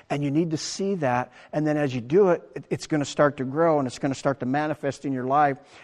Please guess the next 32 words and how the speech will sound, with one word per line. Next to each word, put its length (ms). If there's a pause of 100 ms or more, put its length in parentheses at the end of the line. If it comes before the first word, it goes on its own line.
And 80
you're 100
gonna 120
get 280
to 100
the, 200 (240)
the 100
place 340
that 180
you 60
need 160
to 60
be. 260
Now, 320 (340)
I 80
don't 80
wanna 120
offend 280
nobody 320
here, 140
but 120
this 180
is 100
a 60
spiritual 420
truth 280
that 100
I've 200
got. 100
I've 120
been 120
a, 60